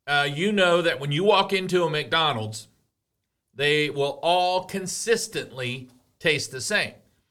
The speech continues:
So if McDonald's can do that, why wouldn't we want our business to be like that? Why wouldn't we want consistency for every customer?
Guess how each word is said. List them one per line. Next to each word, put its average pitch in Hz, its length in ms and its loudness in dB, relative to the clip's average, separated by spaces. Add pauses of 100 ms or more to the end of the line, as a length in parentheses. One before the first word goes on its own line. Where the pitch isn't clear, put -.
(120)
So 165 460 4 (160)
if 196 160 0
McDonald's 214 800 -2
can 151 200 -6
do 120 200 -2
that, 98 440 -10 (320)
why 208 420 2
wouldn't 240 380 -4
we 220 120 0
want 208 220 2
our 196 140 4
business 165 560 4
to 127 100 -10
be 110 220 -4
like 92 240 -8
that? - 240 -16
Why 156 200 2
wouldn't 240 280 -2
we 220 100 2
want 208 280 0
consistency 156 920 -4
for - 240 -8
every 151 300 2
customer? 156 640 -4